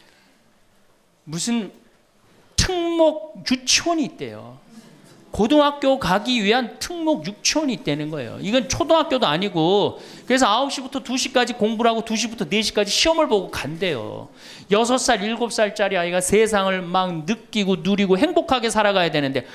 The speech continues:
머릿속에 뭐가 들어있는 건지 모르는 거죠. 내 아이가 어떻게 살면 행복한지를 모르는 거죠.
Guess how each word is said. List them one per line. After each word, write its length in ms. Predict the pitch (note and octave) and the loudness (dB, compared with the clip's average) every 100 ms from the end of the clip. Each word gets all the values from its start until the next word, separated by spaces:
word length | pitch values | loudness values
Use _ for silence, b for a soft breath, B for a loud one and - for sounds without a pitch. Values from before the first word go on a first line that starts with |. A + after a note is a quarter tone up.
| B B | B B
머릿속에 520 | D3+ F#3 C#4+ - D4 | 0 2 2 0 0
뭐가 380 | F#3+ E3+ C#4+ D#4+ | 2 2 2 0
들어있는 360 | C#4+ B3+ F#3+ D#3 | -2 -4 -4 -8
건지 220 | C#3 D3 | -8 -8
모르는 340 | B2 C#3 F3 | -8 -10 -8
거죠. 220 | E3+ C3 | -10 -10
내 160 | C3 F3+ | -2 2
아이가 640 | C4 B3+ B3+ C4+ - - - | 4 2 2 0 -2 -14 0
어떻게 500 | G3 C4+ - D4+ D#4 | 2 2 0 2 4
살면 380 | C4+ B3+ C4+ | 4 4 2
행복한지를 640 | A#3+ D4+ D4 D4 A3+ G#3+ B3 | 2 2 0 0 -2 0 -4
모르는 460 | D#3+ C#3+ A#3 D4+ C4+ | -4 -8 -6 -8 -8
거죠. 320 | A#2 - B2+ | -10 -14 -18